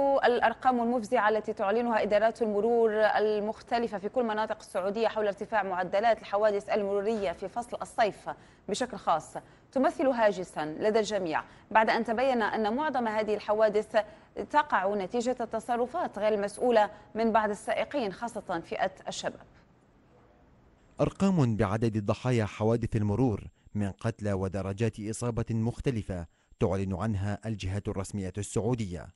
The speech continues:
Speaker 2: هذا عدا عن الأضرار الكبيرة التي تخلفها الحوادث بالممتلكات العامة والخاصة. عدم الالتزام بالتعليمات المرورية وهواية التفحيط التي تنتشر بين الشباب السعودي من بين أبرز الأسباب المؤدية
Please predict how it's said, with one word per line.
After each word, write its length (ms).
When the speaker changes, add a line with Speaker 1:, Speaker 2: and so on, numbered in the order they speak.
Speaker 2:
هذا 300
عدا 280
عن 200
الأضرار 440
الكبيرة 580
التي 300
تخلفها 640
الحوادث 560
بالممتلكات 760
العامة 460
والخاصة. 680
عدم 340
الالتزام 500
بالتعليمات 680
المرورية 680
وهواية 520
التفحيط 600
التي 360
تنتشر 480
بين 200
الشباب 360
السعودي 680
من 160
بين 280
أبرز 280
الأسباب 440
المؤدية 540